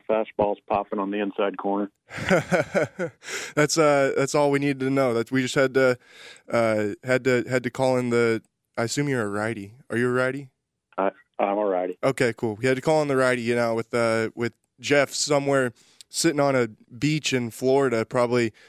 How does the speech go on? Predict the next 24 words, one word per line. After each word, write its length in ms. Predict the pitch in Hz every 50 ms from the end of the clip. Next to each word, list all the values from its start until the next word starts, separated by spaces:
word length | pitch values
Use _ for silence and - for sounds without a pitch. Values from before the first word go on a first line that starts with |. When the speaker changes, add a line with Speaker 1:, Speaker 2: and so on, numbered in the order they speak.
| _ _ _
Speaker 2:
trying 320 | - - 139 127 127 123 117
to 80 | 117
tan 380 | 110 - - 123 127 127 120 117
that 180 | 113 110 101 104
bald 240 | 117 117 117 113
head, 260 | 120 117 117 117 107 -
bald 240 | 117 117 113 107
head 160 | 117 120 113 117
of 80 | 107
his. 380 | 113 110 107 104 - - - - _ _ _ _ _ _ _ _ _ _ _ _ _ -
Speaker 1:
<laughs> 840 | - - - - - 147 - - _ - 160 - - - 135 104 -
Good 180 | 131 131 127 -
for 160 | - 113 104 90
him. 300 | 110 120 110 92 85 90
I 40 |
hope 160 | 92 101 107 -
he 60 | 110 104
brought 260 | - 104 104 107 101
a 20 |
little 260 | 95 104 104 101 95 - -
sunscreen. 520 | 101 95 92 92 - - - 95 90 90 90 - _ _ _ - - - - - _ -
Speaker 2:
Yeah, 340 | - 123 117 113 117 113 113 -
I, 140 | - 123 123
I 100 | 123 123